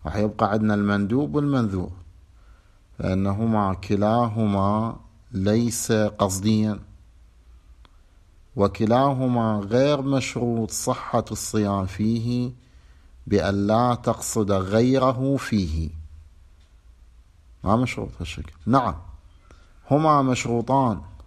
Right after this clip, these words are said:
بأن لا تقصد إيقاع غيره فيه. صوم المندوب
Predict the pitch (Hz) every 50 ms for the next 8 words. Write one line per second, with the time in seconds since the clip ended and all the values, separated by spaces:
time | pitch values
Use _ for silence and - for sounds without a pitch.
0 | - - - - - - - - - - - - - - - - - - - 95
1 | 92 107 85 76 107 107 110 113 113 120 131 143 147 147 143 139 - - 127 117
2 | - - - - - 113 107 101 110 107 - - 107 107 104 107 104 101 - -
3 | 120 127 135 135 131 123 110 101 110 110 104 101 98 98 95 95 107 107 107 107
4 | 107 107 101 107 104 110 123 135 147 147 139 - - 107 95 85 73 78 78 78
5 | - - - - - - - - - - - - - - - - - _ _ -
6 | - - - - - - 85 87 87 87 90 90 90 90 90 101 117 135 127 107
7 | - -